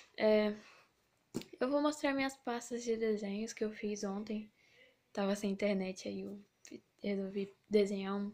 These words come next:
pouco. Um pouco não, fiz bastante desenho e eu vou mostrar pra vocês minhas pa-, minha pasta e meus desenhos, tipo, de muito tempo atrás. Não tem de muito, muito tempo atrás, mas tem alguns que eu fiz.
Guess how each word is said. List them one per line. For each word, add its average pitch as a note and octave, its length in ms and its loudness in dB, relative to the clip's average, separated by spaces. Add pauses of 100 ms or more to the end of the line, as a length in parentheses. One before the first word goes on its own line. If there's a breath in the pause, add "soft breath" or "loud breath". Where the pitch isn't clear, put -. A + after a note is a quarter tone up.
(140)
pouco. G#3+ 340 -2
Um - 40 -20
pouco D#4+ 240 -4
não, A3+ 160 -2
fiz G#3+ 160 -2
bastante G#3+ 360 -4
desenho G#3+ 460 -6
e A3 240 -10 (800 loud breath)
eu C#4+ 120 6
vou D#4+ 80 6
mostrar F#4+ 200 0
pra F4+ 160 0
vocês D4+ 240 2
minhas C#4 300 -6
pa-, - 180 -10
minha A#3 220 2
pasta A3+ 280 -6
e A#3+ 40 -2
meus B3 140 4
desenhos, A3 460 4
tipo, G#3+ 380 -6
de G3+ 100 0
muito G3+ 320 -2
tempo G#3 300 -4
atrás. G3+ 240 -4 (380 loud breath)
Não D4 120 0
tem D4+ 160 4
de C4 100 4
muito, A3+ 500 4
muito G#3 160 -2
tempo G#3+ 240 -10
atrás, G#3 240 -4
mas A3 180 -6
tem C4 80 -12
alguns A3 340 -6
que - 120 -10
eu G#3 100 -6
fiz. G3+ 420 -10